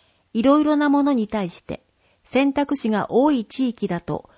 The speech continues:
戻ってきたくなると思います。また、住む場所にもつながってくる就職の面では、やりがいを感じながら楽しく働きたいということもあり、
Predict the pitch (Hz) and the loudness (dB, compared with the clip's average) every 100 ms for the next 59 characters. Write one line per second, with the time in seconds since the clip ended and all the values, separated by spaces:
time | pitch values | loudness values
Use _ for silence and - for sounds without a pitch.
0 | _ _ 208 226 294 294 226 - - 285 | _ _ 0 2 2 0 -4 -4 -2 -2
1 | 220 214 196 170 160 156 156 143 147 - | 0 0 -2 -2 -2 -2 -4 -4 -8 -12
2 | - _ _ _ _ _ _ _ - 202 | -20 _ _ _ _ _ _ _ -6 -4
3 | 202 214 214 _ _ - - 339 302 196 | -4 -4 -8 _ _ -18 -2 0 2 0
4 | 196 269 269 269 185 - 214 240 233 226 | -2 0 2 2 0 -2 0 0 -2 -6
5 | 220 - 196 160 - _ _ - 285 302 | -8 -6 -6 -6 -10 _ _ -4 -2 0
6 | 285 285 254 247 240 220 170 151 - - | -2 -2 -2 0 0 0 -2 -4 -8 -14
7 | _ _ _ _ 226 247 277 277 277 262 | _ _ _ _ 2 4 4 4 4 4
8 | 262 247 254 240 240 240 226 214 220 - | 4 2 0 2 2 0 0 -2 -2 -6
9 | _ _ - 254 294 311 - 240 190 - | _ _ -4 2 2 2 0 0 0 0
10 | 254 277 - - 262 262 254 247 247 233 | 2 0 -4 -2 -2 0 0 0 0 -2
11 | 247 220 196 185 - | 0 0 0 -4 -8